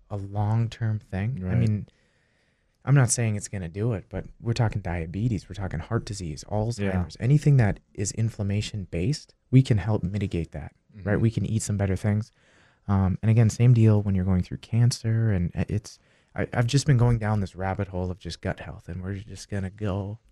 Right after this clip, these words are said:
Speaker 1: deep.
Speaker 2: Yeah.
Speaker 1: Right.
Speaker 2: And we talked about this a little bit before we got on air, but that's been kind of one of these emerging,
Speaker 1: Yeah.
Speaker 2: um,
Speaker 1: Fields of study.
Speaker 2: field, yeah, because there's so much information coming out about gut health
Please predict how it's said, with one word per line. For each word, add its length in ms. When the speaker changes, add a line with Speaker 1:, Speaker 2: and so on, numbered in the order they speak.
Speaker 1:
deep. 400
Speaker 2:
Yeah. 340
Speaker 1:
Right. 220
Speaker 2:
And 100
we 80
talked 280
about 140
this 200
a 20
little 160
bit 160
before 260
we 120
got 180
on 120
air, 200
but 220
that's 280
been 220
kind 320
of 100
one 160
of 100
these 340
emerging, 1000
Speaker 1:
Yeah. 320
Speaker 2:
um, 500
Speaker 1:
Fields 340
of 120
study. 280
Speaker 2:
field, 200
yeah, 400
because 760
there's 160
so 160
much 200
information 500
coming 240
out 120
about 280
gut 200
health 340